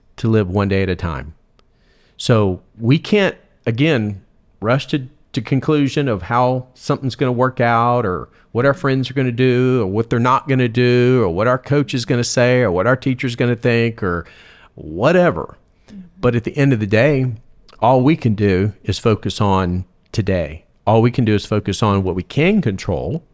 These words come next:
Speaker 1: 'cause we can't con-, we can't control tomorrow, but we can control today. We can tr-, we can control this moment in terms of how we choose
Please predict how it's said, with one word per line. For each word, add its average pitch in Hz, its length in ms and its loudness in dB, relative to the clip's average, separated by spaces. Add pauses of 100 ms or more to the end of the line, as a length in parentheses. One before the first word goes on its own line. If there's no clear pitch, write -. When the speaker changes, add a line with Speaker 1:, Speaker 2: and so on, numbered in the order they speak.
(160)
Speaker 1:
'cause 107 200 -8
we 170 100 0
can't 170 100 -8
con-, - 240 -4
we 127 100 -4
can't 185 200 -2
control 147 340 -2
tomorrow, 120 520 -2 (1080)
but 117 120 -2
we 113 100 -4
can 110 180 -4
control 104 720 0 (120)
today. 110 400 0
We 104 60 -6
can 92 180 -4
tr-, - 160 -4 (100)
we 117 140 0
can - 160 -4
control 101 460 0
this 87 240 -6
moment 147 600 2 (460)
in 104 180 0
terms 110 320 0
of 85 100 -6
how 101 200 -2
we 95 140 -2
choose 98 800 -2